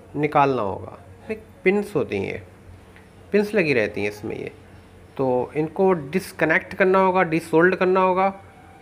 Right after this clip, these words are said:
और उसके बाद हम ईपी ROM तक पहुंच सकते हैं। तो सबसे पहला काम इसको desolde करना है, उसके बाद ईपी ROM तक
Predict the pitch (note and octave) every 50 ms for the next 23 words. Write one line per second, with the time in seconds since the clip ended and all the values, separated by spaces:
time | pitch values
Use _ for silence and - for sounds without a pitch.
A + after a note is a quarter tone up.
0 | - - C3 C3+ C3+ C3+ - D3+ D3 - - F3+ E3 C#3+ C#3+ D3+ E3 F#3 F3+ F3+
1 | F3+ F3+ F#3 F3+ - - - - D3+ E3 D#3 - F#3+ F3 D3+ C#3+ C#3 C#3 C#3 -
2 | A3 C4 - - - - - - - - - - - - - - - D3 D3 D3+
3 | E3 E3 - - - C#3 - - - B2+ A#2+ A#2+ A#2+ - D#3 D3+ - - - -
4 | - - - - - - - - - - - - - - - - - B2 A#2+ -
5 | - - - D#3+ D3+ - - F3+ F3 F3 - D3+ D#3 E3 F3+ F3+ F3 - F3 F3
6 | F3+ G3 G#3 G#3 - - - - - - - - - C#3 C#3 - - - D#3 D#3
7 | D#3+ E3+ F3 - - - - - - - - - - - - - - C3 C3 -
8 | F3 F#3 F3+ - - - F3 E3 D3+ - - - A2 G2 G2 G2 F#2+ - - -
9 | D3+ - - - - - - - - - - - - - - - - C#3 C#3 -
10 | - D#3+ D3+ D3+ D#3+ G3 A3 A3 - - - - - - - D3 D3 D3 - D3+
11 | C#3+ C3 B2+ B2 - F#3 G#3 G#3 -